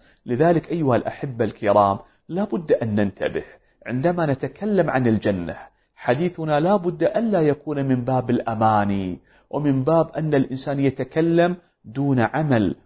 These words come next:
ودون سعي لدخول هذه الجنة. لا بد أن نكثر من الأعمال الصالحة والتقرب إلى الله عز وجل، فالله سبحانه وتعالى يذكر في آيات كثيرة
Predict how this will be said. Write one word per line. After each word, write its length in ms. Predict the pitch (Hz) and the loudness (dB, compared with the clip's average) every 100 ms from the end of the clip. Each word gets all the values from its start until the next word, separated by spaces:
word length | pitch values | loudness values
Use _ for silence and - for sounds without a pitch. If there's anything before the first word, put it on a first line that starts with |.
| _ | _
ودون 440 | - 113 139 131 120 | -6 -2 0 0 -2
سعي 480 | - 175 151 117 - _ _ | 2 2 2 -2 -6 _ _
لدخول 680 | - 120 123 - 196 202 147 | -8 -4 -4 -4 -2 0 2
هذه 480 | 120 110 101 101 104 | 0 0 -2 -4 -6
الجنة. 540 | 95 - 98 82 80 - _ _ | -6 -4 -4 -4 -6 -8 _ _
لا 160 | - 139 | -4 -2
بد 300 | 156 156 - | 0 -2 -4
أن 320 | - 156 160 | -4 -4 0
نكثر 500 | 190 214 - 120 - - _ _ | -2 -2 -2 -2 -2 -8 _ _
من 140 | 107 | -8
الأعمال 560 | 98 - 101 98 98 120 | -6 -4 -6 -2 0 0
الصالحة 720 | 123 - 160 180 170 165 139 - _ - | -2 -2 2 4 4 0 -6 -8 _ -10
والتقرب 760 | 131 - 127 - 208 170 147 | -10 -6 -8 -2 0 2 2
إلى 180 | - 151 | 2 0
الله 240 | 131 135 123 | 2 2 2
عز 320 | 110 107 98 | 0 0 0
وجل، 520 | 92 90 82 78 - _ _ | 0 0 -2 -2 -4 _ _
فالله 500 | - 135 151 196 151 | -4 0 2 2 0
سبحانه 600 | 143 139 - 156 147 123 117 | -4 -6 -4 -2 0 2 2
وتعالى 840 | 113 - 104 110 107 101 98 - _ _ - | 0 2 2 4 4 4 2 0 _ _ -4
يذكر 500 | 214 226 - 185 165 | -2 -2 -4 0 0
في 320 | - 170 - | -2 -2 0
آيات 600 | 165 160 180 190 175 175 | 2 2 2 0 -2 -8
كثيرة 760 | 156 156 143 196 190 165 147 | -8 -8 -8 -6 0 2 0